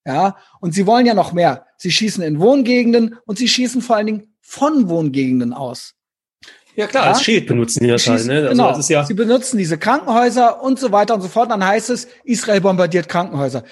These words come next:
Speaker 1: Israel, äh, bombardiert Kindergärten. Nein, die Hamas setzt sich in diese,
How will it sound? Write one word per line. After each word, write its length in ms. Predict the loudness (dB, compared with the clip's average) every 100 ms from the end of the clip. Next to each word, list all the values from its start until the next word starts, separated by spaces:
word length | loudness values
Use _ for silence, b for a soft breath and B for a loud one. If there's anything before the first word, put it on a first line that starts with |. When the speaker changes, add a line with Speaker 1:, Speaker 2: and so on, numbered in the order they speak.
| B B
Speaker 1:
Israel, 680 | 0 2 2 4 4 4 4
äh, 100 | 2
bombardiert 500 | 2 2 2 0 -2
Kindergärten. 680 | 0 0 2 0 -2 -6 -14 b -2
Nein, 320 | 0 0 -4 -8 -2
die 120 | -2
Hamas 600 | 0 2 2 0 -4 -8 b b b _
setzt 360 | -2 0 0 -2
sich 220 | -2 -2
in 100 | -2
diese, 460 | -4 0 0 -2